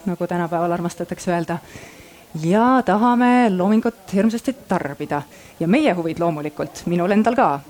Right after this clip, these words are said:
Kui ma tahan vaadata filmi, siis ma tahaks seda teha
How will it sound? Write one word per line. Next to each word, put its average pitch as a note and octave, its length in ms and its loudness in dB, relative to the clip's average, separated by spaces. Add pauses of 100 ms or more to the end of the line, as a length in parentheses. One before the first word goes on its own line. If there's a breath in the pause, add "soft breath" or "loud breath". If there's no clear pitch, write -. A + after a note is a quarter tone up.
Kui E3 240 -4
ma D#3+ 480 -4 (100)
tahan D#3+ 300 -4 (100)
vaadata E3 440 -2 (240)
filmi, C4 480 4
siis G3+ 140 0
ma G#3 80 2
tahaks G#3+ 260 0
seda G3 120 0
teha F#3+ 280 2